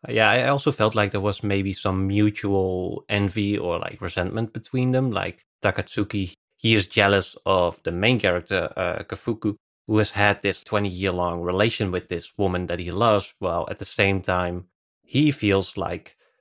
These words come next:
insecure maybe about himself because apparently he wasn't enough for his wife. Like, she still sought out this young man and,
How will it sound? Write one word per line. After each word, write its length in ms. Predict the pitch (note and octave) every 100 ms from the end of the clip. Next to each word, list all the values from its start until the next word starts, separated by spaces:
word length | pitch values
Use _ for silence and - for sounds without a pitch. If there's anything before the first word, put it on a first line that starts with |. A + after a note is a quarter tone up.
| _ -
insecure 540 | A#2 G2+ - B2 C#3
maybe 260 | B2 G2 G2
about 280 | F#2+ F#2 F#2
himself 420 | F2 - F#2+ -
because 240 | G#2 G2+
apparently 580 | G2 - F#2 F#2 F#2+ F#2+
he 400 | F2+ G#2 G2 G2 -
wasn't 460 | G2+ F#2+ F#2+ F#2 -
enough 320 | G2+ G#2 A#2
for 140 | F#2+
his 180 | E2 D#2+
wife. 240 | - - -
Like, 180 | G2+
she 140 | - G2
still 340 | - G#2 F#2
sought 320 | - - F2+
out 220 | E2+ F2 -
this 180 | G2
young 200 | G#2 F#2+
man 340 | F#2+ G#2+ G#2+ G#2
and, 280 | F2 E2+